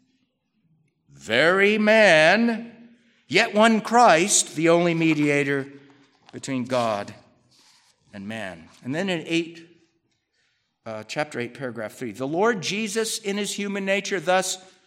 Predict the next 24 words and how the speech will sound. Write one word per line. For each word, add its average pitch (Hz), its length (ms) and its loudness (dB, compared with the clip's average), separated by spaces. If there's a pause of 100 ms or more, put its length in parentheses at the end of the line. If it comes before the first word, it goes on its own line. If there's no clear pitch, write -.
(220)
united 196 1120 0
to 185 140 -4
the 156 160 -4
divine 175 500 0
in 170 100 -4
the 143 80 -4
person 180 420 -6
of 147 100 -10
the 135 80 -10
Son." 104 420 -6 (540)
There's 98 260 -14
that - 460 -16 (720)
hypostatic - 840 -12
union 101 520 -8
thing. 73 340 -20 (180)
We'll 104 120 -16
talk 98 200 -12
about 82 280 -16
that 80 160 -20
a - 20 -20
little 90 100 -16
more. 85 240 -16 (760)
Paragraph 143 340 2
seven, 135 320 -2